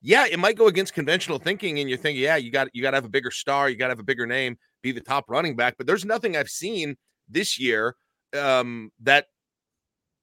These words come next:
takes away the idea that he might be able to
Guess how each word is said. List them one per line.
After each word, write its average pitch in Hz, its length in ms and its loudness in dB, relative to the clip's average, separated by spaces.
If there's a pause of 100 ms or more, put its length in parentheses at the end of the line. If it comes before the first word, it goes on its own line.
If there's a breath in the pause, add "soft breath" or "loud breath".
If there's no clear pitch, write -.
(240)
takes 160 260 2
away 156 260 4
the 147 140 2
idea - 1300 -2
that 139 140 -6
he 147 140 -8
might 143 340 -2
be 139 320 -2
able 143 360 -2
to 143 380 -4